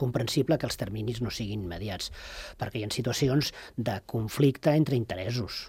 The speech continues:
O sigui, no sé, si parléssim de, de, de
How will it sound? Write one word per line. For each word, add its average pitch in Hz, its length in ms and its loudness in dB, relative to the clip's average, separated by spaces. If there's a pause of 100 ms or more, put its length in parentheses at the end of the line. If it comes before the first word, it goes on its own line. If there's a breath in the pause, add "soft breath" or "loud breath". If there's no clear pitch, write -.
O - 80 -14
sigui, 82 160 -14
no 87 80 -14
sé, 82 240 -10
si - 240 -14
parléssim 101 480 -4
de, 104 220 -2 (420 loud breath)
de, 90 240 -4 (1300 loud breath)
de 95 160 -6